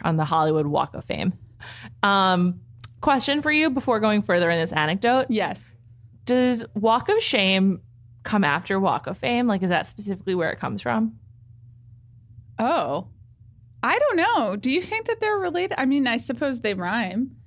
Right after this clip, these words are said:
Speaker 1: Yeah, they
Speaker 2: Um,
Speaker 1: do rhyme. I just, I, I, I never really put it together until I've now said Walk of Fame, like, several times. And every time I wanna say Walk of Shame. <laughs>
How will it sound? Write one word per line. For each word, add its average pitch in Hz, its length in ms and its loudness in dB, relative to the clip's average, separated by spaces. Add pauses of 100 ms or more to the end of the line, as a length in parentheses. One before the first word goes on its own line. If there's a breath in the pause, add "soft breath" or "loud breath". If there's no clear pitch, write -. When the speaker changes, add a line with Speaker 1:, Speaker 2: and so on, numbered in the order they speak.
(300)
Speaker 1:
Yeah, 262 280 2
they 233 60 4
Speaker 2:
Um, 180 40 4
Speaker 1:
do 294 200 2
rhyme. 107 320 -2
I 214 140 2
just, 277 280 0
I, 226 260 4
I, 220 260 2
I 226 60 2
never 220 240 2
really 240 180 0
put 220 220 -2
it - 80 -6
together 190 400 2
until 190 300 0
I've 156 260 2
now 156 180 2
said 165 240 0
Walk 147 240 0
of - 80 -8
Fame, 156 220 -2
like, - 160 -4
several 156 260 0
times. 156 380 -2 (240 loud breath)
And - 100 -2
every 175 220 2
time 170 260 2
I 160 60 2
wanna 156 240 0
say 151 160 0
Walk 143 320 -2
of - 120 -18
Shame. - 400 -4 (500 loud breath)
<laughs> 240 100 0